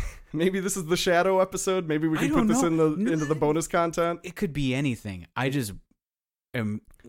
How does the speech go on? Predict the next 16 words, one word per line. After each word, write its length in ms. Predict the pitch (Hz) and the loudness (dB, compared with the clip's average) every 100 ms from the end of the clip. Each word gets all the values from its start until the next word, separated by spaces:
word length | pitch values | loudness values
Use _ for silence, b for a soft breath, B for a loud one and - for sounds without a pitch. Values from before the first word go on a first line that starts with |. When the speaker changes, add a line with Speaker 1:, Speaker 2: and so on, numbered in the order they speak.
| - | -14
Speaker 2:
way 480 | 113 117 135 135 | -8 -4 0 0
too 260 | 131 - 131 | 0 -2 -4
interested 600 | 123 120 117 107 113 104 | -4 -4 -6 -6 -6 -8
in 300 | - 104 95 | -8 -12 -6
what 220 | 110 127 | -2 -2
was 160 | 127 107 | -2 -4
wrong 300 | 113 113 113 | -2 -2 -2
with 140 | 107 - | -4 -6
these 220 | 95 - | -10 -10
<laughs> 20 | |
things 380 | - 143 170 131 | -8 -6 -6 -4
that 60 | 135 | -4
he 240 | - 139 | -2 -2
was 280 | 120 117 - | 0 -4 -4
like, 200 | 135 92 | -6 -6
"Yes, 640 | - 101 107 117 92 - | -18 -16 -10 -10 -8 -10